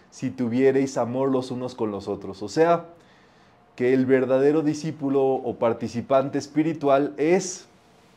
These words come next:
el que tiene amor por todos los demás. Eso es muy importante.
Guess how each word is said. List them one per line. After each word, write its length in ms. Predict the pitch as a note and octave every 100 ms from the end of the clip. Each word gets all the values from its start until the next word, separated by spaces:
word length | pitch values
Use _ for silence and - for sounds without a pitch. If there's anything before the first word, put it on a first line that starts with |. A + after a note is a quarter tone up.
| _ _ _ -
el 160 | G#2
que 140 | G2 A2+
tiene 260 | A#2+ A#2+
amor 320 | B2 B2 A#2+
por 220 | A#2 A#2+ G#2+
todos 320 | A#2 A2+ A#2+
los 180 | A#2 G#2
demás. 440 | G#2 G#2+ A2 - - _ -
Eso 200 | A#2+ C#3
es 80 | C#3
muy 320 | D3+ D#3+ E3
importante. 800 | E3 C#3+ B2 D3 D#3+ D#3+ C3